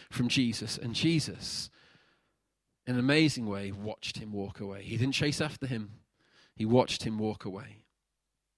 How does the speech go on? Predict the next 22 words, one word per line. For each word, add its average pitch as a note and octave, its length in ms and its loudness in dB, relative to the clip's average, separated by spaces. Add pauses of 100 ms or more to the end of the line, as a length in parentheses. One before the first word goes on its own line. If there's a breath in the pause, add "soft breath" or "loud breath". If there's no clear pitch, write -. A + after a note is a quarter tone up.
(1040 soft breath)
And A#2+ 120 -4
that C3 40 0
is C#3 120 0
because - 340 0
there A#2 160 -2
is A#2+ 140 -4
a - 40 -10
cost - 720 -8 (380 soft breath)
to C3 80 -10
being B2 420 -2
in A#2 180 -6
a A2 80 -4
team. G2+ 380 -6 (600)
There D3+ 140 6
is D#3+ 120 4
a D3+ 60 -4
price C#3+ 760 -2 (280 loud breath)
to - 100 -2
being B2 580 0
in B2 140 -2
a A2 80 -4
team. G#2 380 -8